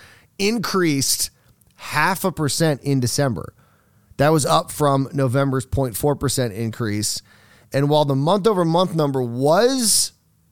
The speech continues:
slightly hot, the year over year index did drop to six point two percent, down from six point five percent in November and the lowest level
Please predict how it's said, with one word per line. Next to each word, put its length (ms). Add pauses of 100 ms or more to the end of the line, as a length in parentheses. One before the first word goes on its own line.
slightly 460
hot, 400 (680)
the 80
year 280
over 220
year 560
index 720 (180)
did 200
drop 380
to 40
six 240
point 260
two 200
percent, 440 (400)
down 200
from 100
six 240
point 240
five 240
percent 300
in 80
November 420
and 120
the 60
lowest 320
level 440